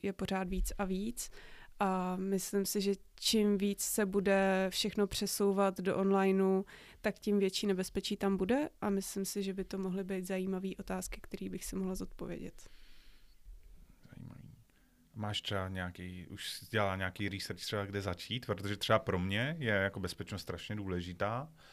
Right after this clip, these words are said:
Speaker 2: a, ale trošku jsem jako bloudil v tom, jako k-,
Speaker 1: Hmm.
Speaker 2: k-, odkud to chytnout.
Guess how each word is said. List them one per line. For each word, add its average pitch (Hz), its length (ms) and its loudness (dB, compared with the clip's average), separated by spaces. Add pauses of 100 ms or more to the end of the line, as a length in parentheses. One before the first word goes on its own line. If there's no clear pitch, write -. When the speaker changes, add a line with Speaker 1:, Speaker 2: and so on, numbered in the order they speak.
(320)
Speaker 2:
a, 101 200 -4
ale 98 520 0 (720)
trošku - 320 -6
jsem 104 180 -4
jako 104 460 -2 (160)
bloudil 101 640 2
v - 60 -8
tom, 98 200 0
jako 95 200 -4
k-, - 160 -12
Speaker 1:
Hmm. 226 240 0 (400)
Speaker 2:
k-, - 120 -14
odkud 113 280 -4
to - 160 -2
chytnout. - 540 -8